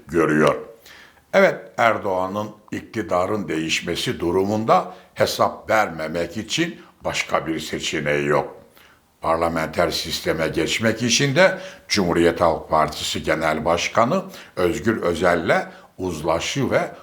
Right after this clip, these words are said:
mutabakata varması gerekiyordu ki bunun ilk adımları atıldı.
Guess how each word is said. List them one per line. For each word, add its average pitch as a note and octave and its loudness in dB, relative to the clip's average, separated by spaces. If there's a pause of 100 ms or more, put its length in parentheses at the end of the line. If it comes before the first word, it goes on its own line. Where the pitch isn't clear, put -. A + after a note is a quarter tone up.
(120)
mutabakata D#2+ 0
varması C#2 0
gerekiyordu A2+ 2
ki D3+ -2 (320)
bunun E2 0
ilk A#2+ 0
adımları D#2 2
atıldı. C#2+ 2